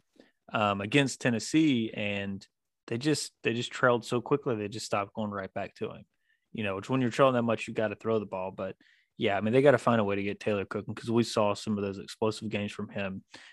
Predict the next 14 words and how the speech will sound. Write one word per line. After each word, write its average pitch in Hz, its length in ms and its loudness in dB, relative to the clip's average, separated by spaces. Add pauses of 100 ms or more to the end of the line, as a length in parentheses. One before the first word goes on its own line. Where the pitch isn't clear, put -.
(180)
uh, 104 180 4
last 95 420 -2
year. 95 100 -4
So, 101 400 -2 (180)
I 127 60 2
mean, 120 140 6
both 131 160 8
these 123 160 4
teams 117 200 2
desperate 113 360 -2
for 110 120 2
a 104 60 6
win. 104 400 0 (380)
Colts, - 520 6